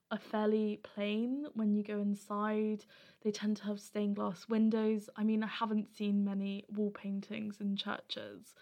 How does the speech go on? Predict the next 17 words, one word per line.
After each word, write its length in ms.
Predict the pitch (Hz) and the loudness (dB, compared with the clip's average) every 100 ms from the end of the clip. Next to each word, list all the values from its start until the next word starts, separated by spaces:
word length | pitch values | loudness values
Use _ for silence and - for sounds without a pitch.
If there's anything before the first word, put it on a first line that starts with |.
| - - _ | -20 -20 _
I 60 | 214 | -4
think, 480 | 208 208 202 - - _ _ _ _ | 0 0 0 -8 -20 _ _ _ _
you 160 | 220 220 | 0 2
know, 260 | 202 190 190 | 2 0 -6
for 160 | - 208 | -4 -2
instance, 560 | 196 202 - 196 - - | 0 -2 -6 -6 -8 -8
in 120 | 101 | -8
Canterbury 440 | - 196 196 196 | -4 -6 -6 -10
Cathedral, 760 | 196 - 208 202 196 214 214 214 | -10 -8 -2 0 0 2 2 0
it 120 | - 196 | -4 -8
was 120 | 185 | -10
probably 380 | - 190 190 190 | -10 -8 -4 -4
once 380 | 190 180 - - _ | -6 -8 -14 -20 _
completely 440 | - 208 294 294 - | -2 0 2 0 0
painted, 560 | - 180 185 196 196 | -4 -10 -8 -6 -4
very 200 | 220 226 | 0 2
colourful. 680 | 208 196 190 190 190 202 208 | 2 0 -6 -6 -4 -4 -4